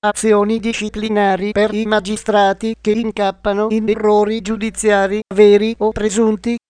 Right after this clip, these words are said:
E aumenti di pena per furti, scippi e rapine, peraltro già punibili fino a venti anni, tanto almeno questi reati i politici non li commettono. Infine la riforma dell'ergastolo,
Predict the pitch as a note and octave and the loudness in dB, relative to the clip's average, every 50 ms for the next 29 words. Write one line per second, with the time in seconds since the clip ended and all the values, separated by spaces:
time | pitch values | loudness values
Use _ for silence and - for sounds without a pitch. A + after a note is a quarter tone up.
0 | _ _ - A3 A#3+ G#3 G#3+ G#3+ G#3+ A3 G#3+ G#3 G3+ F#3+ - A3+ A3+ F3+ G#3+ A3+ | _ _ -4 -2 0 2 2 2 2 2 0 0 -2 -2 -2 -4 -2 -2 -2 0
1 | - A3+ G#3+ G3+ F#3+ G3 G3+ G3+ G#3+ G#3 G#3 G#3+ G#3+ - A3+ G#3+ G#3 G3+ - - | 2 2 2 2 2 0 0 0 2 2 0 0 0 -2 -2 -2 -2 -2 -4 -6
2 | - A3+ A3+ G#3+ _ - - - A3 A3 G#3 - - A3+ A3+ A#3 - A3+ A#3 G#3+ | -6 -6 -6 -6 _ -10 -6 -2 -2 -2 -2 -2 -4 -4 -4 -2 -2 -2 0 2
3 | G#3+ G#3+ G#3+ A3+ A3+ A3 G#3+ G#3+ A3 A3 A3+ _ - - G#3+ G3 G#3 G3 F#3+ F#3+ | 0 0 0 0 -2 0 2 2 2 2 2 _ -2 -2 0 2 2 2 2 0
4 | G3 F3+ - G#3+ G3+ G#3+ G#3+ F#3 E3 G3 G3 G3 G#3 G#3 - A#3 G#3+ A3+ A3 G#3+ | -2 -4 -6 -4 -2 -2 -4 -2 0 0 2 2 0 0 -2 -4 -2 -2 -2 -4
5 | G3+ G3+ G#3+ G3 G#3 A3 A3+ - G#3+ A3 A3 A3 A3 A3 G#3 G3+ A3 G#3+ G#3 G#3 | -4 -6 -6 -6 -6 -8 -8 -4 -4 -2 0 0 0 0 2 2 4 4 4 2
6 | G#3 F#3 - A3+ G#3 G3+ G3+ G#3 G#3 G#3+ A3 _ - - G#3 G#3 G#3 G#3 G3 - | 0 -2 -4 -2 0 0 0 0 -2 -2 -4 _ 0 2 2 2 2 0 -2 0
7 | A#3 A3+ G#3+ G#3 G#3+ G#3+ A3 A3+ G#3+ G#3+ G#3 G#3 A3 G#3+ - G#3 G#3 G#3 G3 - | 0 2 2 0 0 2 2 2 2 2 2 2 0 0 2 2 2 2 2 0
8 | - A3+ A3+ G#3 G#3+ G#3 G3+ G3 G3 G3 G3 - A3 A3 G#3+ G#3 A3+ - A3+ A3 | -2 -2 0 2 4 4 4 4 4 2 0 -2 -4 -2 -2 -4 -4 -2 -2 -2
9 | A3 A3+ A3+ G#3 - G#3+ F#3 - - A3 A3+ - - G3 G#3+ G#3+ G#3+ A3 G3 A3 | -2 -2 -6 -6 -8 -10 -10 -8 -6 -6 -6 -4 0 2 2 2 2 2 -2 -4
10 | A3 A3 A3 A3 G#3+ G#3+ G#3+ G#3+ G#3 G#3 - - G#3+ G#3 G#3+ A3+ A3+ - _ _ | -4 0 -2 -2 0 2 0 0 0 0 -2 -2 -2 0 0 -2 -4 -4 _ _
11 | _ _ _ _ _ _ _ _ _ _ _ _ _ _ - - A#3 A3+ G#3+ - | _ _ _ _ _ _ _ _ _ _ _ _ _ _ -8 -6 -2 -2 -2 -2
12 | - A3+ A3 G#3 G3+ G3+ G#3+ A3 G#3 G3+ G#3 G3+ A3+ A3+ - A3 G#3+ G#3 G3+ G3+ | -2 -4 -2 0 2 2 2 2 4 2 0 0 -2 -2 2 2 4 4 2 2
13 | G#3 G#3 G#3 F3 A3 A3 A3 G#3 A3 G#3+ F#3+ G#3 G#3 G3 G3 - - - G#3+ G3+ | 2 0 2 2 0 0 0 0 -2 0 4 4 6 6 4 2 0 0 2 2
14 | G#3 A3 | 2 0